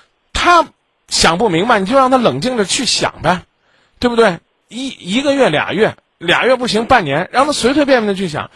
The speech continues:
看看他将来在他娘的给他设计的这种状态下，他能够找一个什么样的。等你那个心里边儿，怎么讲呢，搁不住事儿、没脑子的媳妇儿想清楚了，这问题不就迎刃而解了吗？这老人家已经都来闹过三回了，那前两回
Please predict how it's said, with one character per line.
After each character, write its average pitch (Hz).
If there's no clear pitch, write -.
看 302
看 226
他 254
将 254
来 226
在 226
他 247
娘 147
的 233
给 143
他 156
设 233
计 143
的 117
这 131
种 113
状 175
态 127
下， 113
他 202
能 214
够 226
找 80
一 131
个 151
什 110
么 160
样 160
的。 -
等 269
你 220
那 233
个 208
心 254
里 185
边 175
儿， 196
怎 -
么 208
讲 180
呢， 156
搁 233
不 233
住 247
事 240
儿、 185
没 202
脑 156
子 156
的 170
媳 170
妇 202
儿 196
想 117
清 220
楚 127
了， 87
这 247
问 262
题 196
不 190
就 214
迎 165
刃 208
而 139
解 143
了 -
吗？ 98
这 285
老 196
人 185
家 247
已 170
经 208
都 240
来 220
闹 247
过 156
三 247
回 147
了， 156
那 240
前 214
两 226
回 175